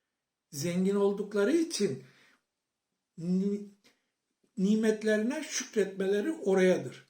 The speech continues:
Türkiye Cumhuriyeti Devleti'ni sadece onların imkanlarıyla sömürmüşlerdir.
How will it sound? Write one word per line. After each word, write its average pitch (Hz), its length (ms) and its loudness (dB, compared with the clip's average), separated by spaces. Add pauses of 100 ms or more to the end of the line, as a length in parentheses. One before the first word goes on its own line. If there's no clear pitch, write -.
(100)
Türkiye 240 440 -2
Cumhuriyeti 190 640 -2
Devleti'ni 208 560 2
sadece 214 580 -2
onların 196 640 -2
imkanlarıyla 185 1080 -4
sömürmüşlerdir. - 1120 -2